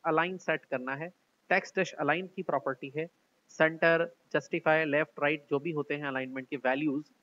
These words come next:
यहाँ pass करेंगे। तो ये देखिए, इसको value कहेंगे, इसको property कहेंगे, ये separator आ गया बीच में और ये कहलाएगा आपका statement terminator, semicolon। Okay,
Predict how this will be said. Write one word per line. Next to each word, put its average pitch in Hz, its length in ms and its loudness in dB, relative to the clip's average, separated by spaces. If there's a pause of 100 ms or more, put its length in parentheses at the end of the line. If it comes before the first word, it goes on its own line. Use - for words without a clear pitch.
(200)
यहाँ 139 200 -2
pass 135 180 -4
करेंगे। 135 320 -6
तो - 960 -14
ये 160 40 0
देखिए, 180 200 -2 (100)
इसको 175 260 0
value 170 300 8
कहेंगे, 208 440 0
इसको - 200 -2
property 151 460 4
कहेंगे, 196 440 -2
ये 151 140 -2
separator 147 500 0
आ 170 80 4
गया 190 160 -2
बीच 190 260 -12
में 202 100 -6
और 135 220 -4
ये 143 160 -4
कहलाएगा 135 380 -2
आपका 135 220 -4
statement 180 560 -4 (580)
terminator, 120 500 2
semicolon। 127 520 -6 (480)
Okay, 180 160 0